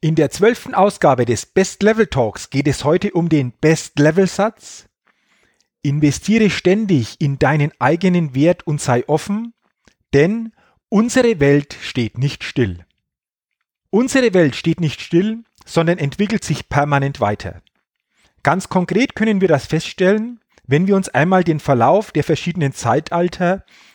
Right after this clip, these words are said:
auch Kondratjew-Zyklen genannt, genauer ansehen. Von neu-, achtzehnhundert bis achtzehnhundertfünfzig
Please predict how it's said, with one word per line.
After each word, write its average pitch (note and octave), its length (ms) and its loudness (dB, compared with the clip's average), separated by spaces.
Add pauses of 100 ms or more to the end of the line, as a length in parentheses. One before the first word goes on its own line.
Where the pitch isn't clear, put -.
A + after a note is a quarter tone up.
auch D#3+ 320 0
Kondratjew-Zyklen D#3+ 1040 -4
genannt, D3 500 -2
genauer B2+ 420 2
ansehen. E2+ 580 -6 (1160)
Von E3 200 2
neu-, F3 180 2
achtzehnhundert F#3+ 840 0
bis C#3 160 -4
achtzehnhundertfünfzig F3 1300 -4